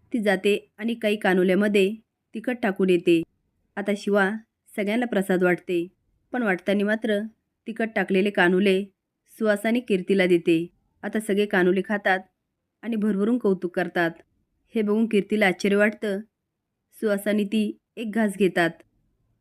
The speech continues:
पण तिखटामुळे त्यांची हालत खूप वाईट होते. पण सत्य समोर येणार ह्या कारणाने त्यांना तिखट प्रसाद खावा लागतो.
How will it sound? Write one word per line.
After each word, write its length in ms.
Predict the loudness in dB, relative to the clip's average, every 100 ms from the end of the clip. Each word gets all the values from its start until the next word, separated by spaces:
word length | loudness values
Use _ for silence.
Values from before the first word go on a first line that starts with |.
| _
पण 140 | -8 -4
तिखटामुळे 600 | -4 -2 0 2 0 0 -6 _ _ _ _ _
त्यांची 240 | -8 -4
हालत 320 | -2 0 -2 -2
खूप 160 | 0
वाईट 240 | 2 4 2
होते. 480 | 2 2 0 -6 _ _ _ _ -8
पण 100 | -6
सत्य 340 | -4 -4 -2
समोर 300 | 0 0 2
येणार 280 | 2 2 0
ह्या 140 | -2
कारणाने 600 | 0 0 2 2 2 -2 -6 _ _ _ _ _ _
त्यांना 200 | -8 -6
तिखट 340 | -6 -4 -4 -2
प्रसाद 320 | -2 0 -2 -2
खावा 220 | 2 4
लागतो. 480 | 2 0 -4 -4